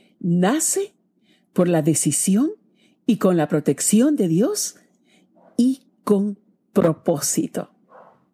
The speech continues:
Pero la verdad que cuanto más grande sea el propósito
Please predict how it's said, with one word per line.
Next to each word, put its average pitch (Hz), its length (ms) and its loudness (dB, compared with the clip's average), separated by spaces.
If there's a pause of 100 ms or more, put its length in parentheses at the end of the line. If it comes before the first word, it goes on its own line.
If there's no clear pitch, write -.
(300)
Pero 269 380 2 (420)
la 226 260 4
verdad 294 560 0 (1000)
que 233 180 2
cuanto 226 460 2
más 247 1000 -2 (360)
grande 220 680 2
sea 202 420 0
el 180 80 -2
propósito 220 840 -2